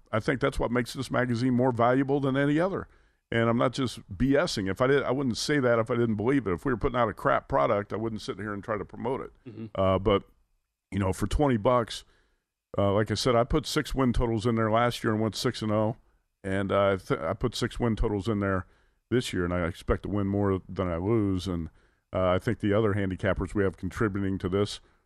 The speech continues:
Speaker 1: are all guys that, uh, know college football and have sharp opinions. And this is the most valuable college football magazine out there. You can buy one off the rack at the grocery store, the bookstore,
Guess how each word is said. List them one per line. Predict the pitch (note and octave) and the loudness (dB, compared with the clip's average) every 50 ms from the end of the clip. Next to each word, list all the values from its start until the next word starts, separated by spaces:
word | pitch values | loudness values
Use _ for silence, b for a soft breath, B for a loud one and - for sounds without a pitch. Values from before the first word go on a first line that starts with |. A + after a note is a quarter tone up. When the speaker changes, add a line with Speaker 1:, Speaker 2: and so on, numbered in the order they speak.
| _ _ - | _ _ 0
Speaker 1:
are | E2+ F#2 | 2 2
all | G2 G#2+ G#2 | 2 2 2
guys | G#2+ A2 G#2+ A2 A2+ A#2+ A2+ G#2+ | 2 4 4 4 4 2 0 -2
that, | G#2+ F#2+ - - _ - | -4 -4 -4 -8 _ -10
uh, | G2 F2+ E2 | -8 -6 -4
know | G#2 A2 A2 G#2+ | -2 -2 -2 -2
college | - - B2 A#2 A2+ G#2 F#2 | -2 0 0 2 2 0 -2
football | - - B2 - - C#3 B2+ C#3 D3 C#3+ | -4 -6 -6 -2 -2 0 0 2 0 0
and | B2+ G2+ | -2 0
have | F#2 G#2+ G2 F#2+ | -2 -2 -2 -2
sharp | - - A#2+ A2+ - - | 0 0 0 0 0 0
opinions. | - - B2+ B2+ C#3+ D#3+ F3 E3+ - - - - _ _ _ _ _ _ _ - | 0 0 0 0 -2 -6 -6 -8 -10 -16 -20 -20 _ _ _ _ _ _ _ -6
And | G2 G2+ G2+ G2+ G2+ F#2+ | -4 -2 -2 -2 -2 0
this | G2+ B2 C3+ - - | 0 0 0 0 -2
is | A2+ | 0
the | A#2+ | 0
most | A#2 B2 A#2+ A#2 - | 2 2 0 0 0
valuable | G#2+ A2 A#2 B2+ B2+ A#2 C#3 C3+ | 2 2 4 4 2 2 0 -4
college | A#2+ - C3+ B2 B2+ B2+ A#2 | -2 -2 0 0 0 -2 -2
football | - D3+ C3+ - C#3+ C#3 | -4 -6 -4 -2 -2 0
magazine | B2+ C3 C3+ C#3+ C3 A#2 B2 C#3 B2+ | 0 -2 -2 -2 -4 -2 -2 -2 -2
out | C3 C#3 D3 C#3 | -2 -2 -4 -4
there. | - - F2 | -2 -2 0
You | F#2 A2+ | 0 0
can | A#2 A#2 | 0 2
buy | G2+ A#2 A#2+ | 4 4 4
one | A#2+ A#2+ B2+ B2+ | 4 4 4 4
off | B2 B2 A#2+ - | 4 2 2 0
the | A2 | 0
rack | G2 A2 A#2 B2 C#3 C#3+ C3+ - | 2 2 2 2 2 0 -4 -6
at | A2+ | -8
the | F2+ F#2 | -8 -6
grocery | F2 A2 A#2+ B2 A#2+ - B2 A2+ | -4 -2 -2 -2 -4 -6 -10 -10
store, | - - - B2+ A#2+ B2 B2 | -8 -4 -2 0 2 0 0
the | G#2+ | 0
bookstore, | F2 A2+ B2 - - - C3+ B2 A#2+ A2+ A2 | -2 -4 -4 -4 -4 -2 0 0 0 0 -2